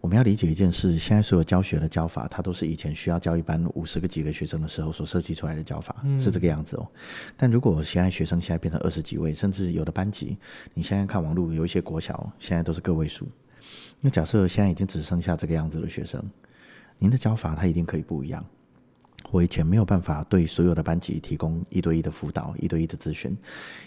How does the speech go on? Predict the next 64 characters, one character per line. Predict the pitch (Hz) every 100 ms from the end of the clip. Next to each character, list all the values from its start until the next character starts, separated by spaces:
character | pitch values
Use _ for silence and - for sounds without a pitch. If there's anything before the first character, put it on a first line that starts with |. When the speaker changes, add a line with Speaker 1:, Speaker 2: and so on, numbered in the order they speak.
| -
Speaker 1:
以 | -
前 | 160 78 78
不 | 139
可 | -
能 | 80 78
的 |
事 | -
情， | 87 76 76
反 | -
而 | 78
在 | 92
少 | - 82
子 | 82
化 | 78
的 | 80
时 | -
代 | 82 80
可 | -
能 | 80
会 | 80
发 | - -
生。 | - 104 - _ _ - - - -
那 |
其 | 127 123
实 | 156 85 80 82 _
你 | 87
看， | 127
我 | 101
到 | 110
最 | 113
后 |
得 | 110 - 110
到 | 104
的 |
这 | 92
个 | 90
结 | -
论 | 85
就 | 80
是 | 80
这 | 76
样。 | 78 - - - - - _ _ _ _ -
嗯， | 78 78 80 -
我 | - 87
是 | 143
一 | 123
个 | 95 85
斯 | 80 101
多 | 98 92
葛 | 78
学 | 76 78
派 | 85
的 | 76
信 | - 76
徒， | - - -
是 | 92
一 | 87
个 |
哲 | 80 90
学 | 80 135
学 | 127
派。 | 110 -
Speaker 2:
<laughs> |
嗯。 | 120